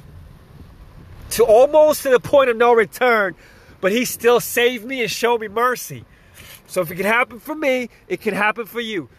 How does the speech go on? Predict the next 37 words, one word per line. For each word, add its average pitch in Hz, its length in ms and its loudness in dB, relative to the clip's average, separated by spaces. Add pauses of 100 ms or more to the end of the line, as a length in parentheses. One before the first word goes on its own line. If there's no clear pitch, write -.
(100)
So - 180 -14
some 254 260 -6
of 254 120 -8
you 247 100 -6
guys 254 280 0
out 254 220 -2
there, 254 220 0
y'all 214 200 0
thinking 233 300 -6
about 233 240 -2
suicide. 208 680 -4 (280)
Y'all 208 180 2
thinking 254 320 -8
about 226 260 0
robbery. 196 520 0 (180)
Y'all 208 260 0
thinking 254 280 -6
about 233 440 0 (300)
doing 240 300 -4
some 233 240 -8
crazy 247 640 -2
things. 202 420 -4
Y'all 208 140 0
thinking 240 320 -6
about 240 380 -2 (200)
retaliation. 233 1000 -4
Y'all 185 180 -4
think 233 240 -16
about 220 320 -6 (720)
hurting 240 300 -2
people, 240 560 -2 (240)
doing 247 260 0
you, 247 260 0 (100)
that 190 160 0
did 220 220 0
you 233 100 -6
wrong. 240 360 2